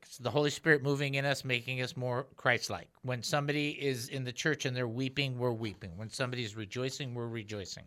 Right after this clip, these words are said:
When we love people who are a part of the body,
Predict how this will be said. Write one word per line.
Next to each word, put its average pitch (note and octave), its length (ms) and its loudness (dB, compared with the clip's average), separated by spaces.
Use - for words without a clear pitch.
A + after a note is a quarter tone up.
When C#3 140 0
we C3+ 120 -2
love E3 640 8
people A#2 600 0
who C3 200 2
are C3 220 8
a A#2+ 40 2
part D3+ 340 6
of D3 140 4
the C3+ 80 -2
body, A#2+ 640 6